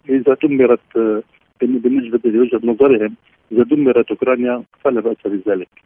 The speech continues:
أما المبادرات لن تنجح في، آه، في، في، في مناخ، آه، سياسي أو مناخ، آه،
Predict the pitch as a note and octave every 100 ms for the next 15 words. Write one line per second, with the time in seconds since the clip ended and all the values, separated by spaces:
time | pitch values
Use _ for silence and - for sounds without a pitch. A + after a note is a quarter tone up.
0 | _ _ _ _ _ _ _ C#3+ C#3 C3+
1 | C3 C3+ C3+ C3+ C3+ D#3+ E3+ _ _ _
2 | _ _ _ A2+ A#2+ D#3 D#3+ D3+ D3 D3
3 | D3 - - _ _ C3 C3+ C3+ C3 _
4 | _ _ A#2 A2 G#2 B2 A#2+ A2 - A2+
5 | G#2+ G#2+ B2+ - A2+ G#2+ G2+ G2+ G#2+ C#3+
6 | F3+ F3 - _ _ _ _ - B2 A#2
7 | - B2+ D3 D3+ - D3 C#3+ G3 _ A#2+
8 | A#2 B2+ C#3 B2+ _ A2+ A2 G2+